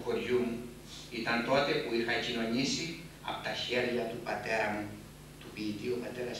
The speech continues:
ήταν ιερέας. «Και είναι οι ίδιες χαρές που πάνε τώρα να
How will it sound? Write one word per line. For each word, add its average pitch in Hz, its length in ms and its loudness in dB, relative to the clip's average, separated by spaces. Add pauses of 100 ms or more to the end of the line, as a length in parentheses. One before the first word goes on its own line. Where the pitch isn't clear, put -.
ήταν 107 160 -8 (100)
ιερέας. 107 480 -4 (720)
«Και 185 120 4
είναι 214 220 10
οι 240 160 6
ίδιες 247 300 6
χαρές - 340 4 (1000)
που 120 120 -6
πάνε 143 300 4 (140)
τώρα 123 460 2 (400)
να 120 60 -4